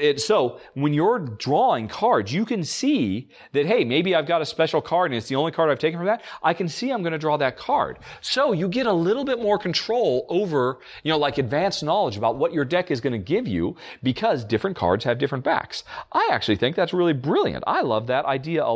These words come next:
lot. So I would be very excited to try out Shadow over Westminster.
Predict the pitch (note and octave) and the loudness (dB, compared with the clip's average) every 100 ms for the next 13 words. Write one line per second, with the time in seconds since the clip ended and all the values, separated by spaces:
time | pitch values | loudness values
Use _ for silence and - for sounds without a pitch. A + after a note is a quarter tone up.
0 | C#3 E3 - - - A2+ A#2+ - - - | 0 -2 -4 -4 -2 0 -2 -6 -18 -4
1 | D3+ F#3+ F3+ D#3 E3 F#4+ G2+ - F#2 A2+ | -2 0 -2 -2 -2 0 -2 -2 0 0
2 | - - E2 D2+ D2+ - - - - F#2+ | -2 -2 0 2 0 -2 -6 -18 -6 -2
3 | D2 F2+ A2+ E3+ A#3 - D#2+ - | 0 2 2 2 0 -4 -10 -12